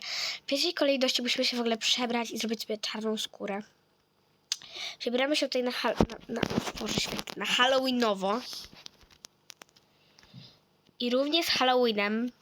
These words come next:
zdejmujemy sobie wszystkie dekoracje z mojego ciała, wiecie, typu to, to, to,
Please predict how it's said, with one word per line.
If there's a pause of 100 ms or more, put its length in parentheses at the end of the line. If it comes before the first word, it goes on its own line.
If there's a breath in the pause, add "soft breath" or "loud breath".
(1080 loud breath)
zdejmujemy
sobie
wszystkie
dekoracje
z
mojego
ciała,
wiecie, (380 loud breath)
typu (300)
to,
to,
to,